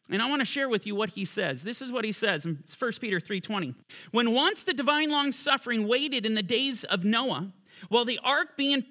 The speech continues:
prepared, in which a few, that is, eight souls, were saved through water." Now, I want to point something out. Peter was very careful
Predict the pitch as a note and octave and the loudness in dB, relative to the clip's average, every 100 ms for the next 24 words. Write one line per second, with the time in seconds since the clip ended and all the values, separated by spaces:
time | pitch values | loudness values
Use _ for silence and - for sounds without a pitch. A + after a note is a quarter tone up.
0 | - C4 - D4 C4+ A3 - A3+ A3 C#4 | -4 -4 -2 0 2 2 0 -2 -2 -2
1 | - G#3+ - - C#4 A3+ A#3 B3 A#3 A#3 | -2 -4 -4 -8 0 2 4 2 0 -2
2 | B3+ C4 G#3+ - E4+ D#4+ A#3+ G#3+ A3+ - | -2 -2 -4 -4 -2 2 2 2 -2 -8
3 | - _ _ _ F#3+ A#3+ B3 - - G4+ | -18 _ _ _ 0 2 2 0 0 4
4 | G#4 E4 C#4 C#4 - - - E4+ E4 D#4+ | 4 4 2 0 -6 -16 -2 2 2 2
5 | C#4+ E4+ E4+ C4+ E3 G#2+ _ _ _ _ | 2 4 4 2 -2 -8 _ _ _ _
6 | _ _ _ _ _ _ _ _ _ _ | _ _ _ _ _ _ _ _ _ _
7 | _ _ _ A#3+ F4 G4 B3+ D#4 D4 - | _ _ _ 2 4 2 2 2 0 0
8 | B3+ A3 A#3 A#3+ G#3 - _ _ _ _ | -2 0 0 2 0 -4 _ _ _ _
9 | _ _ _ _ _ _ _ _ _ _ | _ _ _ _ _ _ _ _ _ _
10 | C4+ F4+ F#4 C#4+ B3+ - C4 G3+ D#4+ E4 | 4 4 4 2 0 0 2 4 4 2
11 | - D#4 E4 E4 B3+ A#3+ | 2 2 4 2 0 0